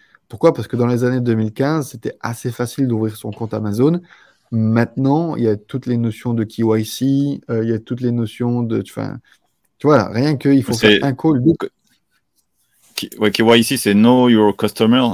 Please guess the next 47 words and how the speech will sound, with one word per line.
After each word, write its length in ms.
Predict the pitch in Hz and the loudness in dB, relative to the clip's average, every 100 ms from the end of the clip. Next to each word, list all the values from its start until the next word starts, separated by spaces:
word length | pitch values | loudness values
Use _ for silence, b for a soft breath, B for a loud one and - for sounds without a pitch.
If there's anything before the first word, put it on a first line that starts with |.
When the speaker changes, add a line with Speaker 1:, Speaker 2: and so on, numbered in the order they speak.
| 90 - | -4 -10
Speaker 2:
Et 160 | 76 92 | -10 -10
c'est-à-dire, 280 | - 117 135 | -2 4 4
Speaker 1:
Ouais, 60 | |
Speaker 2:
il 40 | 123 | 4
te 80 | 123 | 2
Speaker 1:
c'est 40 | |
Know 100 | 117 | 4
Speaker 2:
demande 320 | 123 127 123 | 6 6 4
Speaker 1:
Your 60 | 107 | 2
Speaker 2:
de 20 | |
ta, 300 | 101 104 98 | 2 2 2
Speaker 1:
Customer. 300 | 95 95 95 | 2 0 0
Speaker 2:
de 80 | 101 | -2
prouver 260 | - 120 120 | -2 -2 -2
ton 180 | 117 | 0
identité, 460 | 110 110 - 113 139 | 0 0 -4 -2 -4
c'est 120 | 120 | -4
ça ? 220 | - 123 - _ _ _ _ _ _ - | -8 -8 -8 _ _ _ _ _ _ -6
Speaker 1:
Exactement, 720 | 120 113 143 143 120 104 92 - | -2 0 -2 0 -2 -2 -6 -10
tout 140 | 127 | -6
à 100 | 127 | -6
fait. 260 | 110 113 - 120 | -6 -8 -8 -4
Donc, 300 | 107 104 104 | -4 -4 -4
euh, 180 | 107 - | -4 -4
à 80 | 117 | -4
chaque 180 | 151 151 | -2 -2
fois 100 | 175 | -2
que 60 | |
tu 100 | - | 0
veux 100 | 123 | 2
ouvrir 320 | 131 131 143 | 4 2 0
ton 140 | 135 120 | -2 -4
compte 200 | 131 117 | -4 -6
sur 160 | 120 | -4
Amazon, 320 | 110 113 123 147 | -4 0 0 0
maintenant, 380 | 123 - 127 | -4 -6 -6
t'as 240 | 117 98 - - | -4 -6 -8 -6
un 160 | 131 | -4
appel, 380 | 135 117 123 113 | -2 -2 -2 -2
un 120 | 120 117 | -2 -2
visio 520 | 127 123 127 120 - | 0 0 0 0 -4
avec, 380 | 104 110 107 110 | -8 -4 -4 -4
euh, 480 | 104 101 101 101 98 | -4 -2 -2 -2 -4
quelqu'un 280 | 113 110 117 | -8 -6 -6
de 40 | |
chez 140 | 107 107 | -6 -6
Amazon 460 | 104 101 120 160 | -4 0 2 0